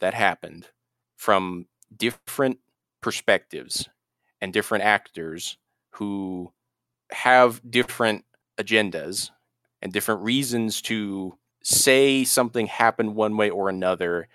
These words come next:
and to put a, a slight twist on things. They can, they can all agree on the,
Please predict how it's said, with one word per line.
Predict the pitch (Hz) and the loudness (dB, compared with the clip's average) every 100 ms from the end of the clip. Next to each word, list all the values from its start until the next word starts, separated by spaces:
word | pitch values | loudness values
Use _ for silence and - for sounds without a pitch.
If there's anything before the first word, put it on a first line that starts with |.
| _ _ - | _ _ -6
and | 95 90 87 | -2 -2 -2
to | - | -6
put | - 117 104 | -6 -2 0
a, | 101 95 - | 0 -2 -6
a | 95 | -4
slight | - - 107 104 - | -2 0 0 0 -2
twist | 104 95 - | -4 -4 -4
on | 85 87 | -8 -8
things. | 90 87 | -6 2
They | 113 | 4
can, | - 120 120 | 4 -2 0
they | 113 | 0
can | - | 2
all | 117 143 170 | 4 4 4
agree | 135 147 147 | 0 2 2
on | |
the, | 120 | 2